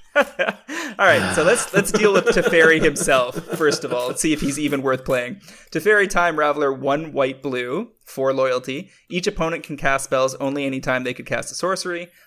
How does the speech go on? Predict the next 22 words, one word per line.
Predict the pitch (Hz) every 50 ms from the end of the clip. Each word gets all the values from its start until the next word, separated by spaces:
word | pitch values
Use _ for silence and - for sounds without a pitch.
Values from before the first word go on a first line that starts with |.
| _ _
Plus | - 190 233 226 - -
one, | 147 127 120 120 - - -
until | - 139 135 160 143
your | 139 135 143 175 240 240
next | 175 131 127 - -
turn, | - 127 127 123 127
you | 123
may | 127 123
cast | 120 - 127 120 117 -
sorcery | - 123 123 - -
spells | 120 - - 117 117 117 120
as | 117 113
though | 123 120
they | 113 113 117
had | 117 104 - -
flash, | - 135 143 127 110 107 156 165 - - _ _
which | _ 131 117 120
of | -
course | - 110 104 101 -
means | - 107 107 107
Days | - 101 101 110
Undoing. | - - - - 131 147 127 113 143